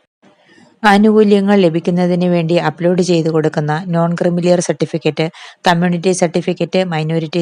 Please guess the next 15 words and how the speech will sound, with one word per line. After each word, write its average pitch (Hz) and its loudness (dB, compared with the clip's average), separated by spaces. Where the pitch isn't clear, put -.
സർട്ടിഫിക്കറ്റ്, 156 -2
ഇൻകം 175 -2
സർട്ടിഫിക്കറ്റ് 160 -4
എന്നിവ 156 -4
വാലിഡിറ്റി 185 2
കഴിയാത്തതായിരിക്കണം. 151 -2
നോൺ 220 6
ക്രിമിലിയർ 214 4
സർട്ടിഫിക്കറ്റിന്റെ 170 0
വാലിഡിറ്റി 156 0
ഒരു 151 4
വർഷമാണ്. 147 -2
കമ്മ്യൂണിറ്റി 165 0
സർട്ടിഫിക്കറ്റിന്റെയും 165 -2
മൈനോറിറ്റി 190 2